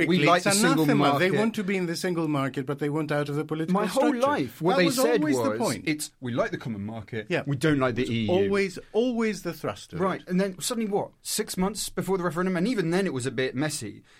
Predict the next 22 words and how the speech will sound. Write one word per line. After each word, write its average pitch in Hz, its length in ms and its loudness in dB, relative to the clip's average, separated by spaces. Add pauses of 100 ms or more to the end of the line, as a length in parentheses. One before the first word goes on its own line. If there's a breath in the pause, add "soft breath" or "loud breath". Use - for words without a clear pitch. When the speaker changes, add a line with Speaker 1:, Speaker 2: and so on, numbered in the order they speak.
(120)
Speaker 1:
It's 147 220 -8
these 156 320 -2 (220)
guys 214 340 -4
that 180 120 -8
switched 165 300 -6
over 151 200 -2
quite 123 280 -6
recently 131 560 -6
who've 113 260 -6
really 156 480 2
adopted 113 540 -4
that 107 160 -8 (180)
biblical 123 560 -2
level 113 320 -2
of, 101 140 -6
"No, 110 160 -4
sever 127 440 -4
all 113 140 -4
ties, 107 340 -4
sever 120 300 -4
all 117 80 -4
ties," 113 220 -4